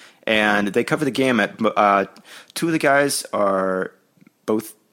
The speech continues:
familiar to the comic book industry and work in the comic book industry. So they got a podcast that talks about comics. Uh, they got one that talks about T V, and they got one called Marty that I haven't even listened to yet, but I'm dying to.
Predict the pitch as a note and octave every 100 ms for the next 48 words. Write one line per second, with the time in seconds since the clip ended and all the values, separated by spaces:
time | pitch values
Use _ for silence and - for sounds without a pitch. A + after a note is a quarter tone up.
0 | _ _ - - G#2 G#2 G#2 G#2+ - G2
1 | G2+ G2 G2+ A2 G2 G2+ G2+ - G#2 B2
2 | - F#2+ F#2 F#2+ G#2 G2+ F#2 G2+ G2+ A#2
3 | A#2+ G#2+ G2+ G2 - A2+ A2+ G#2+ G2+ -
4 | G2 F2 E2+ - B2 B2+ B2+ - - -
5 | - - G2+ F2 F2 G2 A2+ G#2 G#2 G2
6 | - G2 F#2 F#2+ E2 C#2 - A2+ G#2+ C#3
7 | D3+ C#3 G#2 G2+ A#2+ A2+ A#2+ G#2 G#2+ G2+
8 | G#2 A2+ B2 G2+ F#2 F#2+ F#2 B2 A#2 G2+
9 | F#2 G2+ A2+ G2+ F2+ F2 F2 F#2 F2+ F2
10 | G2 G#2 F#2+ F#2+ F2